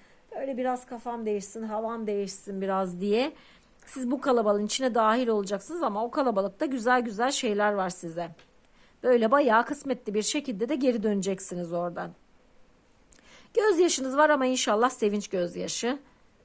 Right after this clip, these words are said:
Hiç sıkıntılı bir gözyaşı değil bence. Evet, bakın burada aydınlık aydınlık şeyler çıkmış arkadaşlar.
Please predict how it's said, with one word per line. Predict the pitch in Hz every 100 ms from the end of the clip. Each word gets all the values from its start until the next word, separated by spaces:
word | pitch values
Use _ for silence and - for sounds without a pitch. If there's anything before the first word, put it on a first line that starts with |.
| -
Hiç | 233
sıkıntılı | - 220 214 190 196 190 202 208 - -
bir | 190 180
gözyaşı | 190 185 170 180 - 196
değil | 190 180 170 170
bence. | 175 170 165 233 247 - - _ _ _ _ -
Evet, | 233 185 180 180 190
bakın | 208 - 196
burada | 190 -
aydınlık | 208 208 190 190 190 190
aydınlık | 175 175 175 175 185 226 240 - - - _ -
şeyler | - 110 107 - 214
çıkmış | - - 190 185
arkadaşlar. | - - 180 180 - -